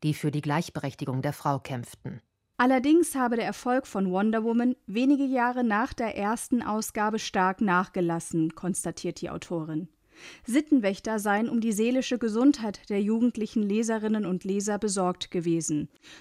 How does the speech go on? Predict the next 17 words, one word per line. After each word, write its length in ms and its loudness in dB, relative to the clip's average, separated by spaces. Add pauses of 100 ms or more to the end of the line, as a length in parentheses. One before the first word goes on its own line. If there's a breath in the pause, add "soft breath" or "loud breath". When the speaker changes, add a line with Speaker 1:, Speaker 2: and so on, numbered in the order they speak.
Speaker 2:
Wonder 340 6
Woman 300 6
sei 240 0
aber 240 0
auch 260 2
ein 320 2
Opfer 380 0
der 140 0
konservativen 920 2
Wende 380 4
nach 220 -8
dem 200 -2
Ende 320 0
des 300 -4
Zweiten 400 0
Weltkriegs 580 -6
geworden, 480 0